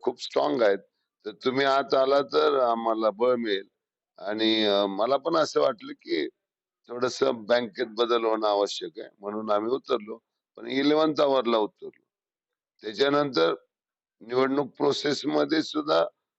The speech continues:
आम्हाला बऱ्याच गोष्टींना फेस करावं लागलं की just like तुमचं म-, मतदान यादी, त्याचे पत्ते, फोन नंबर, पण ठीक आहे, त्याच्यातून आम्ही, अ,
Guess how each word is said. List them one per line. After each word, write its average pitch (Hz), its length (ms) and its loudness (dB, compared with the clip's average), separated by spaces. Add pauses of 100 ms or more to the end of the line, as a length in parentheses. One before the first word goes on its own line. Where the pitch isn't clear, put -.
(140)
आम्हाला 139 320 0
बऱ्याच 147 320 2
गोष्टींना 147 540 0
फेस 135 340 -2
करावं 120 360 2
लागलं 120 280 2
की 120 320 -10
just 123 300 -6
like 123 160 -4 (540)
तुमचं 113 680 2 (420)
म-, 104 440 -2
मतदान 113 300 2
यादी, 113 680 0 (100)
त्याचे 85 220 -10
पत्ते, 110 760 -4 (380)
फोन 117 260 -2
नंबर, 113 580 2 (480)
पण - 140 -16
ठीक - 300 -2
आहे, 202 140 2
त्याच्यातून 123 760 -4
आम्ही, 143 420 4
अ, 131 340 4